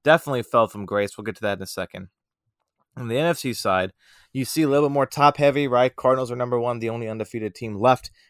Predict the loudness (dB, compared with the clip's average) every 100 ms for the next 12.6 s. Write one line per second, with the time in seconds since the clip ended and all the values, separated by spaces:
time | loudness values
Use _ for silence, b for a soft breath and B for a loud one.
0 | b -6 -2 -2 -2 0 0 0 0 2
1 | 2 2 2 0 _ _ -8 -6 -8 -8
2 | -6 -6 -6 -10 -10 -8 -8 -8 -8 -8
3 | -10 -14 _ _ _ -8 -4 -4 -4 -8
4 | -2 0 0 0 -2 -2 -6 -6 -6 -2
5 | -2 -2 -2 -2 -4 b b b _ -6
6 | -4 4 4 4 -8 -8 -2 -2 -2 -6
7 | -4 -4 -4 -4 -8 -12 -10 -10 -10 -12
8 | -10 -12 -6 -4 -2 -2 -2 -4 -12 -12
9 | -14 _ _ _ _ _ _ -2 2 4
10 | 2 0 2 4 4 0 0 -2 -8 -6
11 | -4 0 -2 -2 -2 0 0 -2 -2 2
12 | 2 2 0 -2 -4 -14